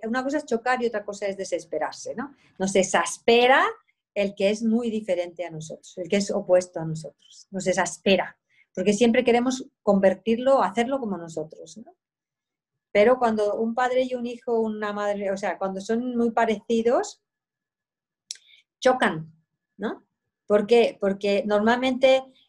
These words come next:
el niño quiere hacer algo o la niña quiere hacer algo y el padre o la madre, eh, se identifican sin darse cuenta, inconscientemente se están identificando con alguna cara-, una forma, una, mm,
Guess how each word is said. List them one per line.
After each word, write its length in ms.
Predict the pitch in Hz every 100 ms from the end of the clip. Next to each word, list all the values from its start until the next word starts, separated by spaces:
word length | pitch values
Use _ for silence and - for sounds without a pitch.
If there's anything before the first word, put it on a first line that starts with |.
| _ _
el 180 | - 208
niño 280 | 220 247 262
quiere 220 | 254 240
hacer 280 | 240 240 233
algo 540 | 247 240 220 233 240
o 60 | 220
la 120 | 196
niña 220 | 196 220 220
quiere 160 | 226
hacer 260 | 220 220 214
algo 420 | 226 220 220 220
y 100 | 208
el 120 | 196
padre 200 | 202 208
o 20 |
la 120 | 214 202
madre, 560 | 208 214 214 220 214 _ _ _ _ -
eh, 220 | 196 196 196
se 160 | -
identifican 1000 | 214 208 208 202 220 208 269 277 254 240
sin 180 | 226 208
darse 460 | 214 233 - 269 _ -
cuenta, 560 | 240 240 214 208 214
inconscientemente 1120 | 220 202 196 196 196 220 220 220 226 220 220 220
se 120 | 214
están 200 | 208 208
identificando 840 | 226 220 208 196 196 202 208 214
con 140 | 208 196
alguna 520 | 196 208 220 220 - -
cara-, 340 | 196 185 185 -
una 300 | 208 220 208 _
forma, 360 | 233 240 226 214
una, 480 | 214 226 214 208 196
mm, 340 | 185 170 165